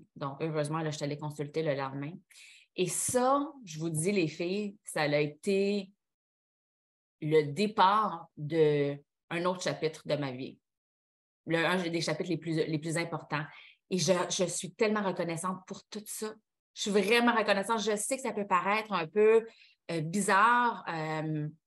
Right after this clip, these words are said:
sais, les gens qui vont m'écouter vont dire, « Mais voyons donc, pourquoi elle est reconnaissante pour ça ? » Parce que ça, justement, c'était, je devais faire tout ce parcours-là pour être en mesure de faire ce que je fais aujourd'hui. Parce que tu ne peux pas être une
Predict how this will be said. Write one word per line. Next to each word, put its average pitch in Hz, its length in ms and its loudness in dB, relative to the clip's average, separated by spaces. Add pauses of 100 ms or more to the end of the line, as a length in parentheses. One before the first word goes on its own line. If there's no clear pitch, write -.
(200)
sais, 220 80 0
les 202 120 8
gens 208 100 4
qui 214 100 -4
vont 196 100 4
m'écouter 180 340 -4
vont 180 120 -4
dire, « 160 120 -8
Mais 143 80 -4
voyons 151 240 0
donc, 190 120 -4
pourquoi 220 160 -4
elle 185 60 -2
est 160 60 -4
reconnaissante 160 500 -6
pour 139 120 -14
ça ? » 151 260 -10 (320)
Parce 170 160 -6
que 180 80 -4
ça, 226 300 -2
justement, 175 560 -4
c'était, 196 340 -4
je 190 140 0
devais 190 200 0 (120)
faire 208 260 0
tout 247 140 -6
ce 208 100 -10
parcours-là 185 720 -4 (380)
pour 226 160 -2
être 202 180 2
en 185 80 0
mesure 175 380 -2
de 170 80 -2
faire 196 260 -4
ce 156 140 -12
que 175 80 -6
je - 120 -6
fais 185 120 -2
aujourd'hui. 156 580 -8 (240)
Parce 190 140 -14
que - 60 -14
tu 214 60 -4
ne 214 80 2
peux 269 280 0
pas 277 340 6 (220)
être - 240 -12 (580)
une 185 240 -4